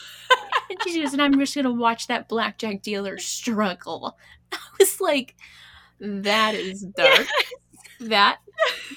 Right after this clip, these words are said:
Speaker 1: that feels like an overreaction. <laughs>
Speaker 2: That was so funny.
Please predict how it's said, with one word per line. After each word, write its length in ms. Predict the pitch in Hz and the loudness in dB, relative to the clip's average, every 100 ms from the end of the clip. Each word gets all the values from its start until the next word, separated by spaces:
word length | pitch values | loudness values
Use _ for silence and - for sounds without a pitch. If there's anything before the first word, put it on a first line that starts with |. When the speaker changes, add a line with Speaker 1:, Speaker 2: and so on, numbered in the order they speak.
| - | 2
Speaker 1:
that 280 | 226 247 - | 4 4 2
feels 680 | - 285 262 247 269 311 - | -6 -4 -2 -2 -4 -8 -4
like 280 | 214 196 202 | -4 -2 -6
an 60 | - | -8
overreaction. 1000 | 180 170 190 294 370 254 - - - 247 415 _ _ _ _ _ | -8 -6 -4 -4 -4 -6 -8 -8 -8 -8 -10 _ _ _ _ _
<laughs> 100 | 381 - - 370 349 - - 587 - 659 - 784 - - - _ _ _ _ - - - _ | -2 -2 -14 -4 -4 2 2 2 2 -4 -4 -12 -12 -14 -14 _ _ _ _ -12 -12 -12 _
Speaker 2:
That 140 | 427 370 | -2 0
was 180 | 349 - | -2 -6
so 260 | - 254 226 | -8 -8 -6
funny. 560 | 233 214 208 208 220 | -6 -6 -6 -10 -10